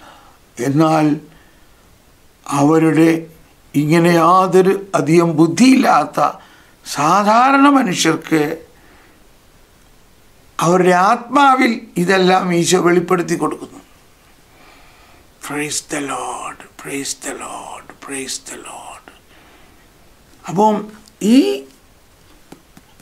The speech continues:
രണ്ട് പത്രോസ് ഒന്ന് നാല്, ഇനി നമ്മൾ ഒന്നുകൂടി അത് വായിക്കുമ്പോൾ കൃത്യമായിട്ട്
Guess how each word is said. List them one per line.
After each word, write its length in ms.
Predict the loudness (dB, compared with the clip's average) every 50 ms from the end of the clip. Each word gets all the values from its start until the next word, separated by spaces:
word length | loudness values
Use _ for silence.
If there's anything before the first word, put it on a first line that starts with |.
| _ _ _ _ _ _ _ -6 -4 -4 -2 -2 0
രണ്ട് 220 | 0 2 2 2 2
പത്രോസ് 400 | 2 2 2 4 2 4 4 4 2
ഒന്ന് 180 | 4 4 2 2 4 4
നാല്, 320 | 4 4 4 4 2 0 0 -2 -8 -14 -20 -20 -20 _ _ _ _ _ _ _ _ _ _ _ _ _ _ _ _ -20 _ _ _ _ _ _ _ _ _ -6 -4 0
ഇനി 160 | 0 0 0 0 -2 -6 -12 -20 _ _ _ _ 0
നമ്മൾ 200 | 2 4 4 4 4 4 2 -2 -8 -16 -20 -20 _ _ _ -4
ഒന്നുകൂടി 280 | -2 2 2 4 4 6 6
അത് 60 | 6 6
വായിക്കുമ്പോൾ 500 | 6 4 2 2 2 2 2 4 4 2 2 0 -6 -12 -20 -20 _ -4 -2
കൃത്യമായിട്ട് 600 | -2 0 2 2 2 2 2 2 2 0 0